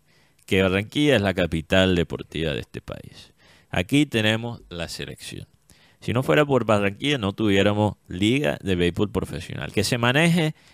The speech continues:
bien, mal, hay muchas opiniones y muchas críticas válidas, pero la realidad es que sin Barranquilla esa liga del béisbol no sobrevive la pandemia.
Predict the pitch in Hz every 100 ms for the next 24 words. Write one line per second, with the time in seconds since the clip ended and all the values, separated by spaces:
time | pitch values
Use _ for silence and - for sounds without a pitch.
0 | _ 113 151 151 151 127 _ 127 139 147
1 | 135 - _ - 113 127 127 120 104 95
2 | 107 113 90 82 85 90 110 104 104 92
3 | 95 85 113 95 78 80 82 80 101 82
4 | 85 90 147 117 117 - 110 98 98 117
5 | 202 214 214 _ _ _ _ _ _ 147
6 | 156 151 151 156 139 147 180 160 147 113
7 | 117 123 110 101 104 104 82 76 71 67
8 | -